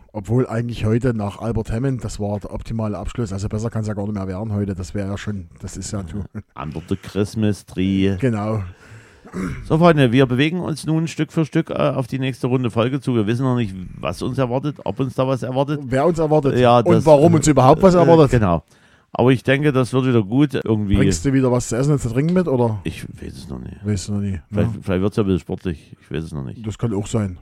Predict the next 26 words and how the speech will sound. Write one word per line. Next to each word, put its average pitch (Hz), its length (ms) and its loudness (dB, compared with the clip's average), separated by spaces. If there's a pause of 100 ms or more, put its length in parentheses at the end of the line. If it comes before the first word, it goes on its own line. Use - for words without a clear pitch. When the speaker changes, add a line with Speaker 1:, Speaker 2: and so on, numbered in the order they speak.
Speaker 1:
Werden 107 140 -2
wir 80 80 2
Speaker 2:
Ja. 85 60 2
Speaker 1:
sehen. 98 240 -2 (180)
Ja, 107 220 -2
sportlich. 113 480 -4
Speaker 2:
Ja, 98 180 2
da, 95 320 2
hier, 92 420 0
ich - 340 -16
kenn 104 180 -4
mich 101 100 -6
gut 98 180 -4
aus. 73 440 -4 (580)
Mit 87 180 -8
Sitzen, 95 600 -4 (120)
Stehen. 87 600 -4 (640)
Speaker 1:
Na 131 120 -2
komm, - 180 -4 (220)
s-, - 200 -18 (360)
stell 135 180 2
dich 143 100 0
nur 131 100 2
in 120 40 2
den 104 40 -2
Scheffel. 143 380 0